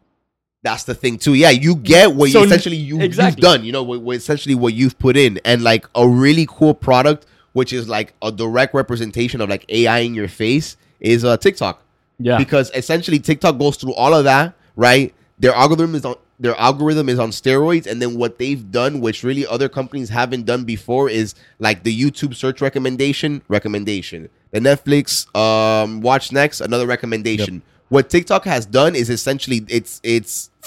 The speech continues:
Speaker 1: it does, it goes, it does the whole algorithm part for you, but then you do, it doesn't recommend. Like, you scroll and it gives it to you.
Speaker 2: Yeah.
Speaker 1: That's it. You know what I mean? And, and, and it's, this is, like, kinda what you're watching based off of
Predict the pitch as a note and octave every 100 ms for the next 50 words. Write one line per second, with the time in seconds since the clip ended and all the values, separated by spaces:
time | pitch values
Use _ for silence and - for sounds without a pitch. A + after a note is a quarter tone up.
0 | - _ _ _ G#2+ G2 G2 _ _ _
1 | - A#2+ C#3 C3+ B2 B2 D3 D#3 C#3 G#2+
2 | C3+ B2+ A2 A#2+ B2 B2 B2+ A#2+ B2+ A#2+
3 | B2 B2 - C3 D3 D#3 _ _ - B2+
4 | A#2+ D3 C#3+ D3 F#3 G3+ D3 F#3+ E3 C#3+
5 | C3+ A#2 G#2 B2+ A2+ E2 D#2+ G#2 - _
6 | - D3+ F3 - D3+ D3+ F#3+ A#2 A#2+ F#2+
7 | D3+ B2 G#2+ - G2 E2+ D2 A#2+ A#2+ F2+
8 | _ - - - C3 F2+ A#2+ C#3 C#3+ D#3
9 | C#3+ C3 B2+ C3 C3 C3 - C#3+ D3 C3
10 | A#2+ C3+ C3 B2+ B2+ B2 C3 C#3 C#3+ C#3
11 | B2 C3 C3+ - B2+ B2 - A#2+